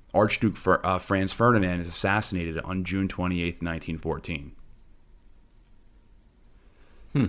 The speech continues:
Speaker 1: It's also a day that is historically used by Serbian, uh, politicians and monarchs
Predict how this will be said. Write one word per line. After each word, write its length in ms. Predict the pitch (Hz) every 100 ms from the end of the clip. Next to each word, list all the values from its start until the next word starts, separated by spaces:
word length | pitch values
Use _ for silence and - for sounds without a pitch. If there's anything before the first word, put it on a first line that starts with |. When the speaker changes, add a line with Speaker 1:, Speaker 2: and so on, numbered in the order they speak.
| -
Speaker 1:
It's 120 | 95
also 440 | 113 131 135 113 98
a 40 |
day 440 | 90 92 85 87 87
that 460 | - 85 85 85 - - - -
is 180 | 90 92
historically 720 | 90 - 113 110 110 110 95
used 500 | 95 92 90 87 -
by 640 | - 87 85 80 82 82 87 - - - -
Serbian, 840 | - 98 92 92 87 85 82 82
uh, 200 | - 82
politicians 840 | 80 - 101 92 - 92 95 92 85
and 140 | 87
monarchs 800 | 87 98 98 87 82 82 -